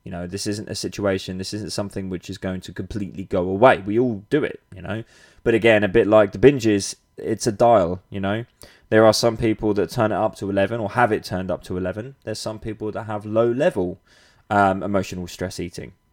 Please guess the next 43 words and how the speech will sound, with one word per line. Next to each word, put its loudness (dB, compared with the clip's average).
And -4
it's -4
important 0
to -4
recognise 0
this -4
isn't, -4
am 0
I 4
an 2
emotional -4
stress -4
eater -6
or -4
not? -4
It's -8
important -6
to -12
recognise -4
that -2
you 2
either, 6
you -4
know, 4
you 2
do 10
it, 2
but 10
to -4
what 2
extent? -4
Secondly, 2
once 2
we've 2
acknowledged 4
the -4
behavior, 0
we -4
need -6
to -6
recognize -4
the -6
triggers. -8